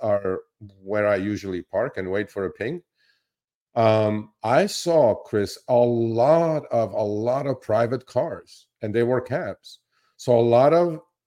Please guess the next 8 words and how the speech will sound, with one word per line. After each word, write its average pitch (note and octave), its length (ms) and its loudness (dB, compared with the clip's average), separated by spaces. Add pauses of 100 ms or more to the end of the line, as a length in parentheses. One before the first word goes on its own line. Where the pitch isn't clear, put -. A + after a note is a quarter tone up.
(180)
uh, A2 240 -2
veteran C3+ 720 0 (220)
Uber B2 300 0
and A#2+ 160 0
Lyft B2 180 -2
drivers E3+ 580 -6 (640)
are A#2+ 100 2
converting C#3 880 -2